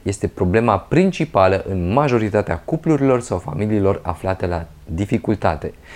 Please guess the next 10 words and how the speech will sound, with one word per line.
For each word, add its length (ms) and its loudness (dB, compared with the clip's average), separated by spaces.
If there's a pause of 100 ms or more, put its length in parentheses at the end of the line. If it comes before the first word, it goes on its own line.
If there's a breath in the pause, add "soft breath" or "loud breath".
(180 loud breath)
Și 120 2
e 40 10
interesant 680 4
că 120 -4
acest 300 -4
lucru 240 2
poate 240 2
fi 120 0
observat 480 4
și 220 0